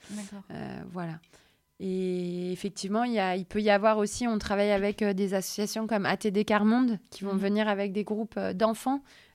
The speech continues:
Speaker 2: euh, qui vivent en bidonville et qui vont venir, euh, le temps d'une après-midi, euh, vraiment travailler, euh, au jardin.
Speaker 1: Mhm.
Speaker 2: La dernière fois, on travaillait avec un centre social qui est dans le quartier, qui est venu faire, euh, du jardin le matin et de la grimpe, euh,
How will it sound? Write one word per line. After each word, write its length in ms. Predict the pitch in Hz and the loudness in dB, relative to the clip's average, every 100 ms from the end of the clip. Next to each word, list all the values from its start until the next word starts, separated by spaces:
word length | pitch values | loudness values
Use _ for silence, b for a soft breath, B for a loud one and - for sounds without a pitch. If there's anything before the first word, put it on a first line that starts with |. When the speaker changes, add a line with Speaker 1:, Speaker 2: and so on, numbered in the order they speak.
| - | -10
Speaker 2:
euh, 540 | 196 190 185 190 185 185 | -8 -6 -8 -8 -10 -14
qui 280 | - 208 190 | -20 -16 -14
vivent 260 | 185 208 185 | -10 -8 -8
en 80 | |
bidonville 640 | 185 196 208 214 214 302 277 B B - | -6 -2 2 2 2 2 0 B B -6
et 60 | |
qui 160 | - 208 | -2 2
vont 140 | 202 | 4
venir, 360 | 196 196 220 240 | 4 4 2 4
euh, 120 | 196 | 2
le 140 | 190 185 | 2 -2
temps 160 | 208 | -2
d'une 200 | 208 202 | -2 2
après-midi, 680 | 185 185 202 190 180 196 233 | 2 2 0 0 0 2 4
euh, 200 | 208 185 | 6 4
vraiment 300 | 180 190 208 | 4 4 4
travailler, 640 | 214 202 196 202 208 214 | 2 2 4 6 6 8
euh, 200 | 196 185 - | 6 4 4
au 120 | 190 | 4
jardin. 440 | 180 190 196 254 277 B 214 | 4 6 6 6 2 B -12
Speaker 1:
Mhm. 60 | 208 B - | -12 B 6
Speaker 2:
La 140 | 202 | 8
dernière 280 | 208 208 208 | 10 8 6
fois, 100 | 233 | 2
on 60 | 233 | 2
travaillait 300 | 220 196 196 | 4 6 6
avec 160 | 190 | 4
un 80 | 202 | 2
centre 240 | 202 208 - | 2 2 0
social 340 | 196 214 208 | 0 2 2
qui 160 | - 202 | 0 2
est 60 | |
dans 120 | 190 | 2
le 40 | 190 | 2
quartier, 460 | 202 - - 220 | 0 -4 0 0
qui 240 | 214 - 196 | 0 0 0
est 20 | |
venu 260 | 180 202 208 | 4 2 2
faire, 320 | - 214 202 | 2 4 4
euh, 220 | 185 180 B B B - | 4 2 B B B -6
du 140 | 170 | 0
jardin 380 | 220 226 214 214 | 8 8 8 4
le 60 | 220 | 4
matin 500 | 202 208 226 226 220 - | 2 2 2 2 0 0
et 120 | 220 | 0
de 80 | 202 | 2
la 140 | 185 | 2
grimpe, 400 | 185 202 208 208 202 | 2 2 2 0 0
euh, 280 | 180 170 | 0 0